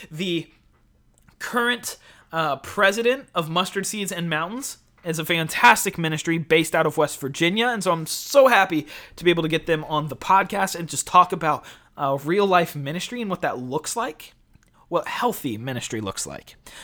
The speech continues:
Super excited for that. And then we got, we got someone that I'm super hyped about. We got a,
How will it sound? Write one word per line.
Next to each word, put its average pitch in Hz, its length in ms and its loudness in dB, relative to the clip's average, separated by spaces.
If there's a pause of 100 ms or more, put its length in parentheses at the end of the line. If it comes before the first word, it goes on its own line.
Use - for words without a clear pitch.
Super 226 300 0
excited 180 320 0
for 175 80 -10
that. 165 180 4
And 190 140 0
then 165 180 -2
we 233 160 -2
got, 156 400 4 (640)
we 226 160 0
got 190 280 6
someone 185 340 0
that 147 160 -2
I'm 143 80 -8
super 208 440 2
hyped 147 260 4
about. 147 320 0
We 185 100 0
got 226 180 2
a, 185 280 2